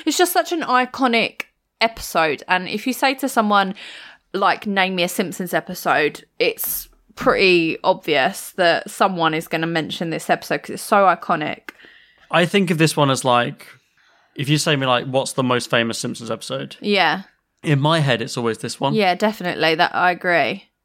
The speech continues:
Speaker 2: That's why when we did the initial Simpsons four and one more that I did with Beef and Tiss and Becca,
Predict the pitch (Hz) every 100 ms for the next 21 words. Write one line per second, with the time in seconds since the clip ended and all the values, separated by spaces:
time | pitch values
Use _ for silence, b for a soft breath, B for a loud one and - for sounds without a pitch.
0 | - 160 175 196 185 175 185 165 - -
1 | 117 131 127 120 131 120 113 - - -
2 | _ _ _ 127 123 120 131 139 120 113
3 | 131 120 120 - 127 113 113 113 117 113
4 | 113 131 110 101 110 120 113 - 113 113
5 | 107 - 117 117 - 127